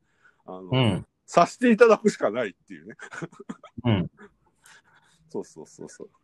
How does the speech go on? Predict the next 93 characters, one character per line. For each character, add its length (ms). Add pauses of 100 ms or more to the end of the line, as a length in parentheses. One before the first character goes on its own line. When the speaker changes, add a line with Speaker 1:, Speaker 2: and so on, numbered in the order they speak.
Speaker 1:
多 140
分、 120
あ 60
の、 60
こ 180
れ 160
用 220
の、 340 (100)
あ 180
れ 100
で 60
す 120
ね、 220
Twitter 640
ア 60
カ 120
ウ 60
ン 60
ト 80
と 80
か 100
作 120
っ 40
た 80
方 80
が 60
い 20
い 20
で 60
す 80
ね、 160
多 100
分。 100 (680)
宣 240
伝 100
用 200
の。 0
Speaker 2:
そ 0
う 20
で 40
す 720
ね。 40
Speaker 1:
は 60
い。 60 (1600)
で、 180
ア 120
カ 100
ウ 60
ン 40
ト 100
バ 180
ー 40
ン 40
さ 120
れ 100
る 140
っ 60
て 60
い 40
う 40
パ 140
タ 80
ー 40
ン 60
が 200
あ 100
る 80
ん 20
で 60
す 80
け 60
ど 60
ね。 160 (960)
Speaker 2:
そ 160
う 100
で 60
す 80
ね。 80
Speaker 1:
<laughs> 1120
我 300
々 120
よ 140
く 100
バ 200
ー 60
ン 40
さ 160
れ 80
る 120
タ 120
イ 40
プ 140
の、 140